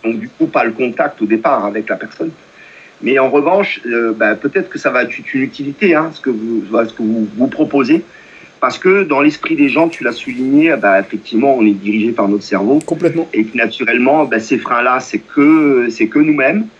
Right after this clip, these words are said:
Speaker 1: Euh, tu parlais de la chute en vélo. Je rends attentif, celui qui chute en vélo, il a un outil dessus. C'est-à-dire qu'à un moment donné, bah, comment tu te rattrapes ? En revanche, en roller, on est comme si on était à pied.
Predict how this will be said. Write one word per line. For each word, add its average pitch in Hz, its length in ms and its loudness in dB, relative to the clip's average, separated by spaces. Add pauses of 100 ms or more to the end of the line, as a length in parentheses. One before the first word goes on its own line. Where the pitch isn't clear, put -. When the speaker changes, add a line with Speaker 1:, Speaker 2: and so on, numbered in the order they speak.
(400)
Speaker 1:
Euh, 214 180 2
tu - 140 -4
parlais 226 300 0
de 165 40 -6
la 151 80 0
chute - 300 -4
en 117 140 2
vélo. 127 260 2 (140)
Je - 120 -12
rends 110 120 0
attentif, 135 480 -2
celui 113 180 -4
qui - 120 -10
chute - 200 -6
en 113 80 0
vélo, 147 320 2 (560)
il 101 120 -2
a 120 100 0
un 123 120 0
outil 175 360 -2
dessus. 113 420 -4
C'est-à-dire 107 320 -4
qu'à 101 180 0
un 95 60 -4
moment 107 240 2
donné, 139 300 2
bah, 101 280 0
comment 123 200 -2
tu - 100 -8
te - 80 -16
rattrapes ? - 400 -2
En 190 200 2
revanche, - 500 -2 (500)
en 131 120 2
roller, 127 420 0
on 123 120 0
est 165 100 2
comme 180 160 0
si 165 180 0
on 139 80 2
était - 180 -2
à - 80 2
pied. 120 240 -2